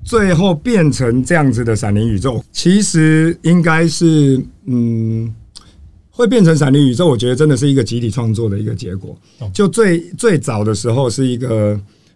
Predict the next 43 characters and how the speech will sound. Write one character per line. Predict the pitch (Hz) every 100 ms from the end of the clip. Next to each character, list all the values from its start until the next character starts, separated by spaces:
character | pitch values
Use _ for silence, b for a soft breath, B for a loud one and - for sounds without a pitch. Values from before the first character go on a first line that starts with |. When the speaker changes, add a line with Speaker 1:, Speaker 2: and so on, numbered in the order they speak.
| _
Speaker 1:
呃， | - 113 110 107 107 104 104
二 | 202 185
零 | 139 123 123 123
零， | 117 113 147
哇， | - 101
这 | 123
样 | 120
一 |
讲 | 104 98
年 | 98 95
纪 | 110
真 | 101 101
的 |
是 | 95
好 | 95
大。 | 82 - -
Speaker 2:
<laughs> |
Speaker 1:
二 | 202 196 160
零 | 135 127 131 135
零 | 131 131
三 | 135 151 147
年 | 135 113
我 | 113
们 | 110 107
得 | 107 104
第 | 113 131
一 | 127
座 | 139
金 | 117 117
曲 | 107 104
奖 | 104 104
的 |
那 | 113
一 | 110
个 | 104
作 | 123
品 | 104
是 | 101
《永 | 117 101 107
劫 | 101
轮 | 98 95 98
回》。 | -
Speaker 2:
嗯。 | 143